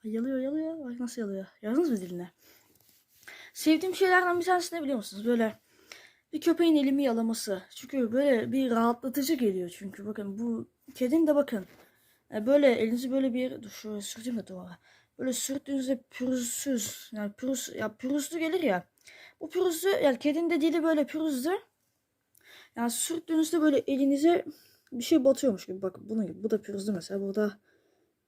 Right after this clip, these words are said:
ısırması için bir oyuncak var. Max. Max ne yapıyorsun?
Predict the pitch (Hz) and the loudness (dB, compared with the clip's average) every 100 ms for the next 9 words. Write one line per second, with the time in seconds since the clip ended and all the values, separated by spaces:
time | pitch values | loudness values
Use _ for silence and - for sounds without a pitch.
0 | _ _ _ _ _ _ _ _ _ - | _ _ _ _ _ _ _ _ _ -6
1 | 220 - 226 220 202 220 202 247 233 208 | -4 -2 0 -2 -2 -6 -4 -4 -4 -4
2 | 202 208 202 226 - _ _ _ _ _ | -6 -8 -8 -12 -12 _ _ _ _ _
3 | _ _ _ _ _ - 208 - - _ | _ _ _ _ _ -16 -12 -12 -14 _
4 | _ _ _ _ _ _ - 240 - 233 | _ _ _ _ _ _ -12 -10 -6 -8
5 | - - | -8 -16